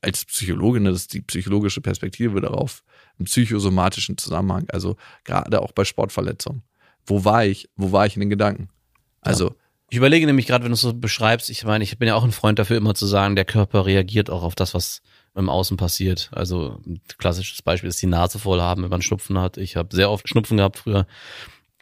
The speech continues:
Speaker 2: sehr oft Halsschmerzen, wo ich auch denke, äh, ja, keine Ahnung, was, was sich da jetzt mit verknüpfen soll. Vielleicht halt die Klappe, obwohl ich ja gar nicht so viel rede.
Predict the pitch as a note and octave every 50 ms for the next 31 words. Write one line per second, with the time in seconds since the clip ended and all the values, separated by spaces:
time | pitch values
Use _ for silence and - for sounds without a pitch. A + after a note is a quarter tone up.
0 | - _ _ _ _ - - G2+ F#2 G2 F#2+ F2+ - - - - - - G2 -
1 | - - G#2 G2+ G2+ - - G#2 G2+ G2 F#2 - - G#2 G2 F#2+ F#2+ F#2 - -
2 | F#2 F#2 F#2 E2 F#2 - - F#2+ F#2 F#2+ F#2 F2 E2 F2 F2+ F2+ F2+ F2+ - _
3 | _ - - - _ _ _ _ _ - F#2 F2 F2+ F2+ F2+ - - - - G2+
4 | F2+ D#2 D#2+ F#2+ F#2+ F#2 F2+ F2 - - - G2+ G#2+ G2 F2 - - F#2 - F2+
5 | F2+ F2 - F#2+ F2 - F#2 F2+ - G2 F#2 - - - F#2 F2+ F2 - F2+ F2
6 | - F#2+ E2 - - - - - F#2 - G2 F#2+ F2 - F2+ E2+ E2 F2 E2+ E2+
7 | E2+ - - E2 F2 E2+ E2 F2 F2+ F2+ F2+